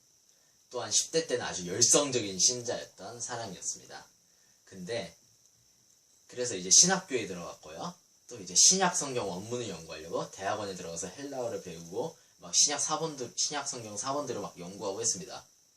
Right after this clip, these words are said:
근데 그 사람이 말하기를, "아, 내가 연구를 하다 보니까 아주 성경이 조작됐다는 그런 아주 명백한 증거가 탁 나타나더라. 그래서 나는 신앙을 버렸다."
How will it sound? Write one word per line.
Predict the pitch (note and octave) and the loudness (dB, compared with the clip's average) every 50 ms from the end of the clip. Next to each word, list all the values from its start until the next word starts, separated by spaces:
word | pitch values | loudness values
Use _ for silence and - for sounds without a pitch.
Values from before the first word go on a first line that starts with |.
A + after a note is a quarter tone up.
| _ _ _ _ _ | _ _ _ _ _
근데 | - G#2+ - | -20 -18 -14
그 | - G2+ | -12 -10
사람이 | G2+ G#2 G2+ G2+ G2 F#2+ | -8 -6 -6 -6 -6 -6
말하기를, | F2+ - - - - F2+ G2 - E2+ - D3+ - - - _ _ _ _ _ _ _ _ _ _ - | -6 -6 -6 -4 -6 -6 -6 -6 -4 -2 -4 -4 -6 -14 _ _ _ _ _ _ _ _ _ _ -20
"아, | - F#2 F#2 F#2 F#2 | -16 -14 -12 -10 -8
내가 | G2 F#2+ G2+ G2 | -8 -6 -4 -4
연구를 | F#2+ F#2 G2+ G#2 F#2+ G2+ G#2 - | -4 -6 -6 -6 -6 -4 -2 0
하다 | B2 B2 A2+ | 0 0 0
보니까 | G#2 G2+ G2 F#2 - A#2+ A#2+ B2+ C3 C3 - - _ _ _ _ _ _ _ _ _ - | -2 -4 -8 -8 -6 -4 -2 -2 -2 -4 -8 -16 _ _ _ _ _ _ _ _ _ -16
아주 | - G2 A2 A#2 A2 F#2 - - _ _ _ _ _ _ _ _ _ _ _ - _ _ _ _ _ _ _ _ _ _ _ _ _ _ _ _ _ - - - _ | -12 -8 -8 -6 -6 -8 -8 -12 _ _ _ _ _ _ _ _ _ _ _ -20 _ _ _ _ _ _ _ _ _ _ _ _ _ _ _ _ _ -20 -20 -14 _
성경이 | - - - - - D3 D3+ C#3+ C3+ A#2+ A#2 A#2+ A#2+ | -4 -2 -2 -2 -2 -4 -4 -2 -2 0 0 -2 -4
조작됐다는 | A#2 G#2+ G#2 G#2 - G2+ - - F#2 - - F#2+ G2 G#2 G#2+ G2 F#2 F2+ | -4 -4 -2 -2 -2 -2 -4 -6 -8 -8 -8 -10 -8 -8 -8 -8 -8 -10
그런 | F2 - - G#2 G#2 | -10 -10 -10 -10 -10
아주 | F#2+ F2+ F2 F#2 E2+ E2 | -10 -8 -8 -8 -6 -6
명백한 | F2+ G#2+ B2+ C3 C3 C#3+ C3 - - B2+ A#2+ | -4 -4 -2 -2 -2 -2 -4 -4 -6 0 2
증거가 | - - G#2 G2 G2 F#2+ F#2+ F#2+ - - - - - - - - - | 2 2 2 0 -6 -4 -4 -4 -4 -6 -8 -14 -20 -20 -20 -10 -4
탁 | - - - - - - | -2 -2 0 -2 -2 -6
나타나더라. | - - - - - F#2 F2 E2+ - E2+ E2+ - - - - _ _ _ _ - - - - - _ | -8 -10 -8 -8 -8 -8 -8 -10 -10 -10 -10 -10 -12 -12 -16 _ _ _ _ -20 -20 -20 -20 -20 _
그래서 | - - A2+ G#2+ A2+ G#2+ | -14 -10 -10 -8 -8 -8
나는 | G#2 G#2 G#2 G2+ G2+ | -8 -8 -6 0 6
신앙을 | - - - C3 C3 B2 A#2 A2+ | 8 8 8 8 6 2 0 -2
버렸다." | - - B2+ C3+ C3+ - - - - - - - | -4 -4 -4 -4 -4 -4 -6 -6 -6 -6 -8 -10